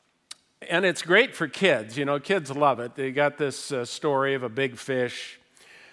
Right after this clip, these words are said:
this story of being swallowed whole and then being spit up on dry land. And, oh, it's got drama galore. But it's a great story, especially of God's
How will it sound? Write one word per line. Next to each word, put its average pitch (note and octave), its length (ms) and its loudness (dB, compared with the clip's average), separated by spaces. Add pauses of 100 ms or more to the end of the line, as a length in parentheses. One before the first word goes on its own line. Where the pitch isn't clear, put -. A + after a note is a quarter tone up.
(120)
this B2 160 -6
story D3 420 4
of A#2+ 80 -2
being B2+ 300 -2
swallowed C3 560 2
whole A#2+ 580 0
and A2+ 140 -6
then C3+ 160 -2
being C3 280 -4
spit - 440 -2
up C3 200 -2
on B2 240 -4
dry B2 300 0
land. B2 420 -4
And, B2+ 120 -6
oh, G#3+ 360 2
it's E3+ 180 -6
got D3+ 280 -2
drama C#3+ 540 0
galore. B2 540 -4 (680)
But E3 180 6
it's G3 200 4
a F3+ 40 2
great G3+ 360 4
story, C#3+ 580 4
especially D#3+ 720 -2
of C3+ 220 -4
God's B2 720 -2